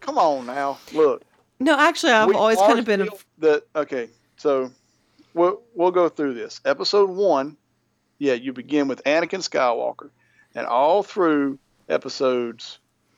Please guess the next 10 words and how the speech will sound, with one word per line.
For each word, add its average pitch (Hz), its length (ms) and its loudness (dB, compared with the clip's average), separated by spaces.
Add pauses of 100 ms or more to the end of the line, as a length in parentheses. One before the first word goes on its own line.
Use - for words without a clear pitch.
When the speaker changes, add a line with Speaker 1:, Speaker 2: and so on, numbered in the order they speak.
(120)
Speaker 1:
one, 160 280 2
two, 156 280 0
three, 143 280 -6
four, 139 300 0
five, 127 300 0
and 127 100 -10
six, 131 320 -6
you 123 120 -8
are 113 80 -4
following 113 540 -4